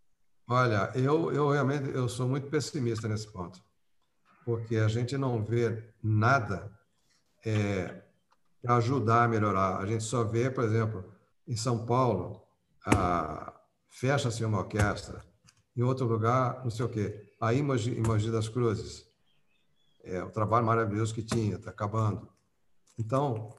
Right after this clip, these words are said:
o que, o que a gente tá vendo agora é as pessoas fazendo música através dessas lives,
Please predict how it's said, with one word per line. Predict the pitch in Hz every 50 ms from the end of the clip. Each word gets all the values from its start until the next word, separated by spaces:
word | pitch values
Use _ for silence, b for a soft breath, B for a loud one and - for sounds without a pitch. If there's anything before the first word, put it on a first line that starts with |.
| _ _
o | - - 107
que, | 113 - -
o | 117 110
que | - 135
a | 123
gente | 117 120 131 127 143
tá | 131 143 127
vendo | 117 104 110 120 120 117
agora | 113 104 - 104 120 143 147 123 98 87 - - - - _ _ _ _ _ _
é | - 113 107 107 104 107
as | - 113 107
pessoas | 107 135 117 104 - 131 127 123 110 104 -
fazendo | - - - 110 107 104 107 113 113 113 104 95
música | 104 117 135 147 143 117 117 104 107 95 87 - - - _ _ _ _ _
através | - 113 110 113 107 98 92 104 113 113 113 107 107 - - - - - _ _ _ -
dessas | 110 113 110 110 110 101 87
lives, | 90 101 117 139 147 - 143 127 98 85 - - -